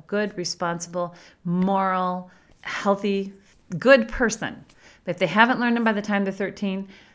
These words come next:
mm, heaven help us, right? And we're, I think we're living in a world full of people like this right now. The, you know, big businesses can't find good workers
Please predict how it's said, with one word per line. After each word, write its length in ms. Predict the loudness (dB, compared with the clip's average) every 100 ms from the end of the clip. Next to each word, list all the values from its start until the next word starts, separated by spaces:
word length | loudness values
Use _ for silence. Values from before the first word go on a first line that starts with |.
| _ -2
mm, 460 | 2 4 4 0 -4 -16 _ _ _ _ -20 _ _ _ _ _ _
heaven 260 | -4 0 2
help 240 | 2 0
us, 240 | -4 -10 -4
right? 480 | -2 0 -4 -10 -16 _
And 200 | -6 -4
we're, 140 | -2 -2
I 100 | -2
think 220 | -4 -4
we're 240 | -2 -2 -4
living 320 | -4 -2 -2
in 100 | -2
a 60 | -4
world 340 | -2 0 -2
full 240 | -4 -4
of 140 | -4 -6
people 260 | -8 -6
like 220 | -8 -8 -12
this 180 | -12
right 160 | -12 -12
now. 300 | -12 -12 -14 -18 -20 -20 -20 -16
The, 440 | -12 -8 -6 -6 -8 _ _ -8
you 100 | -4
know, 80 | -4
big 300 | 0 0 2
businesses 500 | 0 0 -2 -4 -4
can't 300 | -6 -6 -4
find 380 | -4 -2 -4 -8 -20 _
good 300 | -8 -6 -4
workers 520 | -2 -2 -2 -4 -4